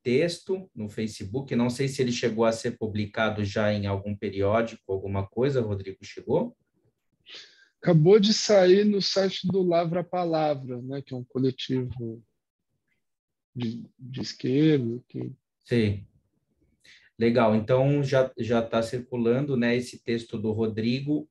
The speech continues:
Speaker 1: A Querela da Formação Analítica na Década de dois mil e vinte, a psicanálise como aberração no Brasil da normalidade absurda.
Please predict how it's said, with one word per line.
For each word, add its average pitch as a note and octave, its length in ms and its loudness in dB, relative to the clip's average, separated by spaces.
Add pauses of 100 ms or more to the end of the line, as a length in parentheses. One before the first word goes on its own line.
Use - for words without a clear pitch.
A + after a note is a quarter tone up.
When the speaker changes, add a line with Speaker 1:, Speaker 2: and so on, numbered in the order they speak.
Speaker 1:
A A#2 120 -2
Querela B2+ 540 4
da C#3 160 2
Formação A#2+ 720 -2
Analítica A2 840 -4
na C#3 160 0
Década A#2+ 520 -2
de A#2+ 140 -4
dois A#2+ 320 0
mil B2+ 260 -4
e C#3 60 -2
vinte, A#2+ 840 -4 (760)
a A2+ 120 -2
psicanálise C3+ 960 0
como C#3 260 -2
aberração C3 800 -2
no C#3+ 280 2
Brasil D3 840 0
da B2+ 200 0
normalidade C#3 1120 -2
absurda. B2+ 1080 -4